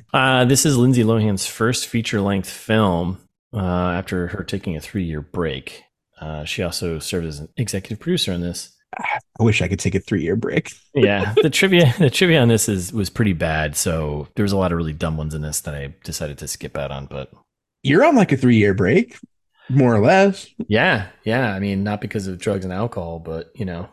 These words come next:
Speaker 2: No, because of the podcast. You've retired and become a podcast host full time.
Speaker 1: Full, full time, where I can't pronounce things at all.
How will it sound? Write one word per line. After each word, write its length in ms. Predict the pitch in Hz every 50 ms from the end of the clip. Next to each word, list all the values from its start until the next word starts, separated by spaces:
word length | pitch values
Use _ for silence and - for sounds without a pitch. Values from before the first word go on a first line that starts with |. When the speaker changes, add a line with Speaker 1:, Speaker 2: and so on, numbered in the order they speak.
| _ _ _ - - - _
Speaker 2:
No, 180 | - 143 185 185
because 260 | 127 - 123 110 -
of 80 | 110 107
the 60 | -
podcast. 540 | 151 196 285 294 - - - 76 - - -
You've 200 | 98 95 95 95
retired 460 | 104 - - 135 147 143 120 101 98
and 80 | 95 92
become 240 | 90 - - 104 104
a 60 | 98
podcast 580 | - 131 139 135 - - 90 92 - - -
host 200 | - - - -
full 120 | - 117 110
time. 200 | - 131 127 110
Speaker 1:
Full, 100 | 107 131
full 280 | 127 123 - 123 110
time, 300 | 101 - 127 117 107 90
where 80 | 90 90
I 80 | 87 87
can't 240 | - - 95 87
pronounce 320 | - 98 98 98 98 - -
things 300 | - 65 67 - - -
at 100 | 95 90
all. 320 | 90 90 80 73 - -